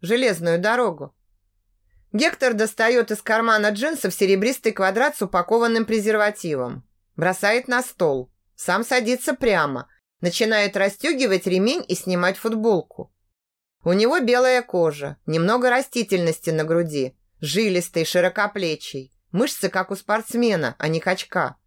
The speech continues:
Но меня поразили даже не его действия, которые мало укладывались пока в голове, а татуировка. Чёрные штрихи, ничего лишнего. Реалистичный рисунок, словно выполненный карандашом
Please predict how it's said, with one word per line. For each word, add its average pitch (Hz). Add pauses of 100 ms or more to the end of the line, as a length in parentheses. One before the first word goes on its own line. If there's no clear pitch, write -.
(360)
Но 196
меня 226
поразили 220
даже 233
не 220
его 208
действия, 202
которые 226
мало 285
укладывались 214
пока 190
в 196
голове, 220 (400)
а 160
татуировка. 220 (480)
Чёрные 285
штрихи, 220
ничего 202
лишнего. 165 (300)
Реалистичный 202
рисунок, 170 (160)
словно 185
выполненный 202
карандашом 175